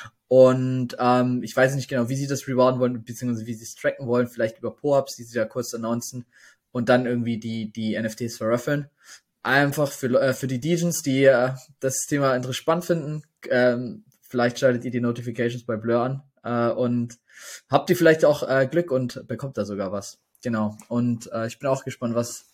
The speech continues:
beim Airdrop dann übrig bleibt. Ich hoffe mir tatsächlich aber nicht so viel, weil es ist aktuell der Bärenmarkt und du musst ja immer irgendwie auch irgendwie Value gegen so einen Token geben. Ähm, aber genau, ich werd's auf jeden Fall ver-,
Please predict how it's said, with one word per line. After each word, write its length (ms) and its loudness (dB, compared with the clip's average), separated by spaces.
beim 160 -4
Airdrop 360 0
dann 100 -2
übrig 260 -6
bleibt. 300 0
Ich 100 2
hoffe 240 8
mir 140 8
tatsächlich 340 8
aber 100 8
nicht 140 4
so 80 -2
viel, 380 2
weil 240 10
es 120 6
ist 120 -2
aktuell 300 4
der 80 8
Bärenmarkt 600 4
und 140 -6
du 60 -6
musst 180 -4
ja 80 2
immer 160 0
irgendwie 240 0
auch 240 0
irgendwie 260 -8
Value 360 0
gegen 200 -6
so 100 -6
einen 180 -6
Token 280 -10
geben. 320 -6
Ähm, 380 -6
aber 360 4
genau, 220 -2
ich 140 -6
werd's 100 -2
auf 100 -4
jeden 120 -2
Fall 120 0
ver-, 380 -14